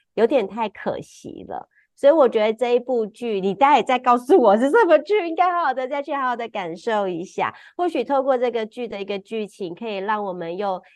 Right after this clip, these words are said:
在我们每个人的关系上面，都还是可以有，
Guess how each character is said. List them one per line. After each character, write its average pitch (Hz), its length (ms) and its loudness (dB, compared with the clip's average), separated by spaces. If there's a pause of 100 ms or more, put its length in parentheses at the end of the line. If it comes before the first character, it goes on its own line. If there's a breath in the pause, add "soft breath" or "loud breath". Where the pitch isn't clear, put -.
(140 soft breath)
在 247 180 2
我 190 140 -4
们 175 160 -8
每 165 200 -8
个 170 120 -8
人 165 200 -6
的 170 120 -10
关 185 280 -4
系 190 300 -12
上 180 340 -8
面， 165 380 -6 (420)
都 214 220 0
还 165 400 -6
是 190 300 -4
可 170 320 -4
以 180 260 -6
有， 120 340 -4